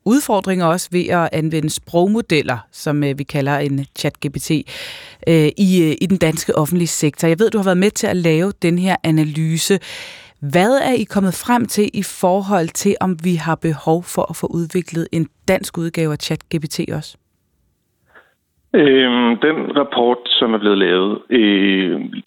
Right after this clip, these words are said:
Speaker 2: kommer faktisk ikke med anbefalinger. Den skitserer forskellige scenarier. Øhm, og de scenarier, de går fra, øhm, kan man sige, at, øh,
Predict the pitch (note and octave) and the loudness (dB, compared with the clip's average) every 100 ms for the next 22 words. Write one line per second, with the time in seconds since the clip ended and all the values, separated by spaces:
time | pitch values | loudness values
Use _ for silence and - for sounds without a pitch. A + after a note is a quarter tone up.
0 | - - - - B2 A#2+ A#2+ - A2+ C#3+ | -16 -20 -8 -2 0 0 -4 -4 -2 0
1 | A#2+ A2+ A2+ F#2+ G2 F#2+ A2 - - - | 2 0 0 0 0 -2 -6 -6 -4 2
2 | C3 B2+ C3 - B2+ A#2 A2 - A#2 G2 | 2 0 -4 -2 0 2 0 0 0 0
3 | D#2 D#2+ - - - - - - _ _ | -2 -6 -8 -12 -14 -20 -20 -20 _ _
4 | _ B2 A2 G#2+ G2+ G#2 G2 G#2+ C3 B2+ | _ 0 2 2 2 0 0 -2 -2 -2
5 | - A#2+ A2+ A2 A#2 - A#2+ B2 G#2+ - | 2 2 2 0 -2 -4 -4 0 0 0
6 | - G2+ F#2 - - _ _ _ _ _ | -4 -2 -2 -4 -12 _ _ _ _ _
7 | _ _ - - B2 A#2 G#2+ G#2 F#2+ G2 | _ _ -16 0 4 4 4 0 0 -2
8 | - G#2 - G2+ G2 G2 - - G2+ D#2+ | 0 0 0 2 2 0 -4 -2 -2 -2